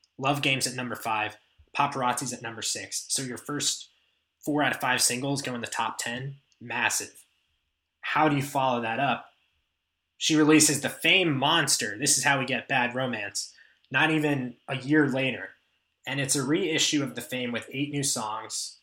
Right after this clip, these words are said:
Kinda too long for an E P. They didn't wanna blend it, so they just reissued it. And it's really interesting. Lady Gaga describes the difference between The Fame and The Fame Monster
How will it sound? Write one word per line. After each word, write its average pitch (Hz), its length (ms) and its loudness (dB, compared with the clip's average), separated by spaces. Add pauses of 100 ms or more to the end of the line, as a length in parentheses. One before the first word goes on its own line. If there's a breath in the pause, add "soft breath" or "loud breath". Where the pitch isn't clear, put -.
(240)
Kinda 143 220 -4
too - 180 -4
long 135 260 -2
for 123 160 -8
an 117 140 -8
E 117 120 -10
P. 107 400 -12 (580)
They 120 80 -2
didn't 131 180 -4
wanna 120 220 -4
blend 113 260 -6
it, 107 160 -4
so - 80 -4
they 117 100 -8
just 113 200 -6
reissued 113 400 -6
it. 104 200 -12 (1300)
And 123 460 -4
it's 147 200 -4
really 208 220 2
interesting. 156 460 -2
Lady 160 300 0
Gaga 135 500 4
describes 127 600 0
the 131 80 -10
difference 131 440 -4
between 123 400 -8
The 110 60 -8
Fame 127 360 -6
and 117 80 -8
The 110 60 -8
Fame 123 320 -8
Monster 113 640 -6